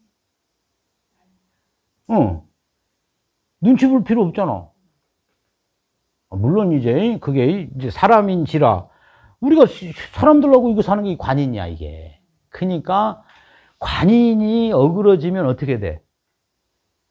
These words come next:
힘들겠죠? 그걸 막 이렇게 하면서 살아가는 게. 그러니까 그 힘들다는 걸 알고 내가 그런 상황을 꼭 억지로 만들어야 되는지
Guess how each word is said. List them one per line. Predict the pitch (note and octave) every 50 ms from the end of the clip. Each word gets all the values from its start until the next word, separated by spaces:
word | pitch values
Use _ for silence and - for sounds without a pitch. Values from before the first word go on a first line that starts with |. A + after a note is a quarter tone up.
| _ _
힘들겠죠? | - - - - C4+ C#4 C#4 B3 G3 G3+ F3+ - - G#3+ F3 G#2 - - _ _ _ _ _ _ _ _ _ _
그걸 | - F#3 -
막 | C3 B2+ B2+ - E2 - - - - - -
이렇게 | F3+ E3 - - F3+
하면서 | E3 - - G#3+ G#3+ G3 F3+ C3+ D#3+ C#3 D3+
살아가는 | - - G3 F#3+ E3 D3+ C3+ A#2+ G#2 G2+
게. | F#2 F2+ D#2+ D#2 _ _ _ _ _ _ _ _ _ _ _ _ _ _ _ _ _ _ _ _ _ _ _ _ _ _ _ _ _ _ _ _ _ _ _ _ _
그러니까 | - C#4 D4 D#4 A#3+ -
그 | - C4+ D4 B3
힘들다는 | - - D4+ D#4+ C#4+ F4 E4+ D#4+ C4+ D4 C#4 C4+ C4 B3+ B3+ B3
걸 | C4 C4+ C4
알고 | F3 G#2+ C3 D3+ E3+ F3 D#3 B3+ D4 C#4 G3 C3+ G#2 - - _ _ _ _ _ _ _ _ _ _ -
내가 | C3+ E3 G#3+ A#3 D4+ D#4 D4 - - -
그런 | - - - B3 C#4 D4 C#4 C4+ B3
상황을 | - - - A3 B3+ C4 B3+ B3+ A#3+ B3
꼭 | - A3+ A3 - - C3+ C3+
억지로 | C#3+ D#3+ F3+ F3 - - C#4 C#4 C4+
만들어야 | G#3 C3+ - - E3 F#3 F#3+ - C#4+ B3 G3+ E3
되는지 | C#3 C#3+ C3 B2+ A2 G#2 G2+ G2 F#2+ E2+ E2